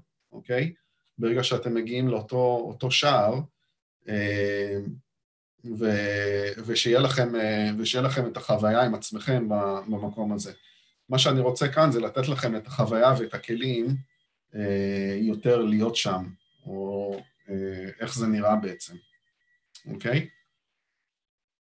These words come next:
אז, אה, בואו ניכנס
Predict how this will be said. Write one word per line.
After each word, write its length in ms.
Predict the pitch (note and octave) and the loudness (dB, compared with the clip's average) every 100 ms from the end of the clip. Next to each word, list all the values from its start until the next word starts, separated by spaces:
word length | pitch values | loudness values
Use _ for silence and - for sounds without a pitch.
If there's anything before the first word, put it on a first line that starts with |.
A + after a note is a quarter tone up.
| _ _ - _ _ _ _ _ _ - - _ _ _ _ - | _ _ -20 _ _ _ _ _ _ -20 -20 _ _ _ _ 0
אז, 360 | A#2+ C3 C3 C#3 | 6 8 8 6
אה, 640 | C3+ C3+ C3 C3 B2+ B2 B2 C3 - - _ _ _ - C3 - _ _ _ _ _ - - - | 8 8 8 8 6 4 2 -2 -6 -20 _ _ _ -16 -16 -16 _ _ _ _ _ -12 -10 0
בואו 560 | E3 D#3 D#3 D#3+ D#3+ - _ _ - _ - | 6 10 12 12 10 4 _ _ -20 _ 6
ניכנס 1000 | E3 D#3+ C#3 C#3+ E3+ E3+ E3 - - | 8 10 8 10 8 8 8 4 0